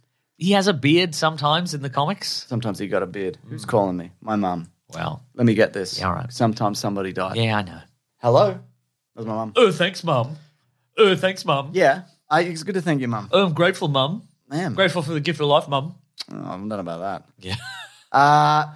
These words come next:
Speaker 2: so, yeah, this is also directed by Matt Shakman, who more recently,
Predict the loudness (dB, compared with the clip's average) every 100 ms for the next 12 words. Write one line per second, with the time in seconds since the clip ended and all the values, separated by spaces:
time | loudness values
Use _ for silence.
0 | -20 0 4 4 4 0 -2 -2 -2 -2
1 | -4 2 4 6 2 -2 -2 -4 -4 -6
2 | -8 -8 -8 -10 -10 -10 -12 -18 _ _
3 | _ -4 2 4 6 4 4 -4 -4 -4
4 | -4